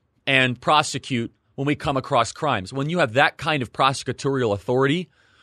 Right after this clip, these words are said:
it makes the F B I and the D O J look like they have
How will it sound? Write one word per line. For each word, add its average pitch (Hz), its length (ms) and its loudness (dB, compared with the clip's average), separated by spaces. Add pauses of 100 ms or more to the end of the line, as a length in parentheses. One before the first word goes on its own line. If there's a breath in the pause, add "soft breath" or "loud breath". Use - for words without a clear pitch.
(320 soft breath)
it 147 140 -4
makes 151 320 0
the 151 160 4
F 151 180 0
B 131 140 2
I 147 160 6
and 135 100 0
the 123 60 0
D 127 200 0
O 123 60 4
J 123 240 2
look 123 260 -2
like 117 220 0
they 117 140 -2
have 104 420 0